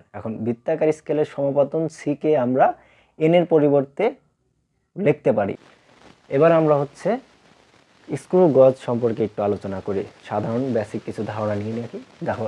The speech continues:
একটা চিত্র এঁকেছি স্ক্রু গজের। So এই চিত্রের দ্বারা দেখো এখানে কিন্তু দুইটা স্কেল তোমরা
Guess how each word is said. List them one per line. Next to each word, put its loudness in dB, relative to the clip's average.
একটা -4
চিত্র -4
এঁকেছি -4
স্ক্রু -8
গজের। 0
So -14
এই -2
চিত্রের 0
দ্বারা 2
দেখো 0
এখানে 0
কিন্তু 0
দুইটা 4
স্কেল 0
তোমরা 0